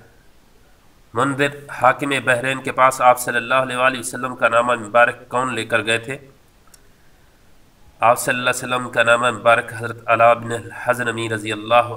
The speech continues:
अन्हु लेकर गए थे। अगला सवाल है, हौदा बिन अली यमामा के बादशाह के पास आप सल्लल्लाहु अलैहि वसल्लम ने नामा मुबारक देकर किसको भेजा था? यह किसको रवाना फरमाया था? हज़रत सलीद बिन अम्र आमरी रज़ी अल्लाह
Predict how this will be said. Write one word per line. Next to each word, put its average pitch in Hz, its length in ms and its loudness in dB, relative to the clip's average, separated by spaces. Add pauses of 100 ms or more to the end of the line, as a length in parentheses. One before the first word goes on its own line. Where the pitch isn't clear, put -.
(120)
अन्हु 113 340 -4 (580)
लेकर 104 340 -6
गए 98 200 -8
थे। 123 240 -18 (1500)
अगला 131 280 2
सवाल 143 320 4
है, 147 160 4
हौदा 139 220 0
बिन 139 260 -4
अली 139 260 0
यमामा 135 360 2
के 143 160 -6
बादशाह 131 340 4
के 143 140 -10
पास 131 280 0
आप 127 160 2
सल्लल्लाहु 127 340 -2
अलैहि 127 60 -10
वसल्लम 131 640 -8
ने 123 160 -2
नामा 127 320 2
मुबारक 120 440 2
देकर 120 300 -6
किसको 160 400 -10
भेजा 107 300 -4
था? 123 180 -4 (520)
यह 117 120 -8
किसको 113 300 -12
रवाना 110 320 -2
फरमाया 107 420 -2
था? 120 160 -6 (800)
हज़रत 113 280 -2
सलीद 113 400 -6
बिन 110 140 -6 (200)
अम्र 120 280 0 (180)
आमरी 113 300 2
रज़ी 107 260 -10
अल्लाह 107 320 -6